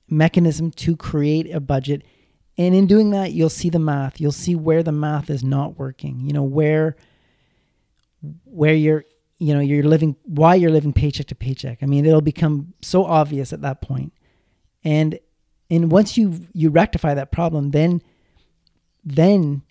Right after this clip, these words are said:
you can figure out how much you, you can begin to save toward an emergency fund or your financial goals, and, and to automate that, you know, have that come off your paycheck into a separate account. It becomes painless. You know, the, the first time they take that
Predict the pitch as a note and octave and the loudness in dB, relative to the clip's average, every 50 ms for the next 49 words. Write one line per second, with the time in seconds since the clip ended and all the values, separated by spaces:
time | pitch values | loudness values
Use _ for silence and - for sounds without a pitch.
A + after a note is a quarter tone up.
0 | _ _ _ D#3+ D#3 - - D#3+ - - F3 E3 D#3+ D#3+ D3+ C#3+ C#3 - - D3 | _ _ _ -4 -4 -2 -2 -4 -2 0 0 0 2 0 0 0 -2 -2 0 0
1 | D#3+ E3 D#3+ E3 E3 - - - C4+ _ _ _ G3 D#3+ D3 D#3 D#3+ F#3+ D#3 D3 | 2 2 0 -2 -4 -8 -12 -14 -18 _ _ _ -8 -6 -6 -6 -4 -4 -4 -4
2 | - - D#3+ D3 C3+ C#3+ C3+ C3+ D#3 D3+ C#3 C#3+ - - - D3+ D3 D3+ D3 - | 0 0 0 0 0 -2 0 2 2 2 2 -2 -4 -2 0 0 0 0 0 -2
3 | - C#3 C#3+ D3+ D3 D3 D3 D3+ D#3 C#3 D3+ D3+ C3+ - - C#3+ D3 D#3+ F3 G3 | 0 0 2 2 4 4 4 4 4 4 2 -2 -2 -2 -2 0 0 0 0 0
4 | G3+ F#3 E3 D3 - D#3 D3 C#3+ C#3 C#3 - C#3 C#3 C#3 C#3 C3+ C3+ - - _ | 0 0 0 -2 -2 -2 -2 -2 -2 -4 -4 -4 -4 -2 -2 -2 -4 -6 -8 _
5 | _ _ _ _ _ _ _ _ _ - D#3+ E3 D#3+ - - - E3 F3 - - | _ _ _ _ _ _ _ _ _ -4 -4 -4 -4 -4 -2 -2 -2 -2 -2 -2
6 | - F#3+ - - E3+ E3+ F3+ E3+ D#3 D3+ C#3+ - C3+ C3+ - D3+ D3+ D3 C#3 B2 | -2 -2 0 2 2 2 4 2 -2 -4 -8 -10 -14 -14 -12 -10 -8 -6 -6 -4
7 | E3+ F3 E3+ F3+ E3 - - E3+ E3 D#3+ D#3+ - - D#3+ C#3+ - D3+ D3+ - - | -4 -6 -6 -8 -10 -4 -2 -2 0 0 -2 -4 -6 -6 -4 -4 -4 -4 -6 -10
8 | C#3+ - - C#3+ C#3 D3 C#3 - - D3+ - - D3 C#3+ - - - C#3+ D3+ - | -12 -8 -6 -6 -6 -6 -8 -8 -10 -10 -10 -8 -10 -10 -10 -10 -10 -10 -10 -10
9 | - _ _ _ _ _ _ _ _ _ _ _ - D3+ E3 E3 E3 D3+ - - | -12 _ _ _ _ _ _ _ _ _ _ _ -6 -6 -2 -2 -2 -2 -2 -4
10 | - D#3+ D#3 D3+ D3 C#3 C3+ - - - D#3 D#3+ D#3+ D#3 - _ _ _ - D#3 | -2 -2 0 -2 -2 -6 -8 -12 -6 -2 0 0 0 0 -4 _ _ _ -12 -12
11 | - - A#3 A3 - - G3+ F#3 F3 D3+ - - E3+ D#3 - D#3 D#3 - _ | -2 0 0 0 2 0 0 2 0 0 -2 -4 -6 -4 -6 -8 -10 -10 _